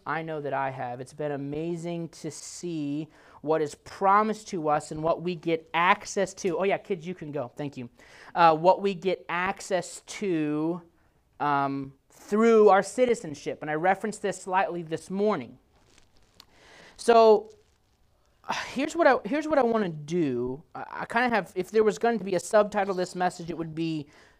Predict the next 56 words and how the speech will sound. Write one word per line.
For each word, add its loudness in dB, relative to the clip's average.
"Do -4
you 0
know 2
who -4
you -6
are?" 4
Which -4
is -6
similar -2
to -8
this -16
question -2
I -8
had -8
this -10
morning. -10
It's -16
kind -10
of -8
a, -6
I -12
feel -8
the -4
vein -6
the -6
Lord 0
has -6
me -8
on -8
this, -10
this -12
week, -10
is -6
do -6
you 2
know 8
who -6
you -2
are? 10
And -2
what 2
I 4
mean 2
by 6
that 4
is, -2
do -6
you 0
understand -2
your 6
position 2
in -8
the -6
kingdom -8
of -6
heaven? -2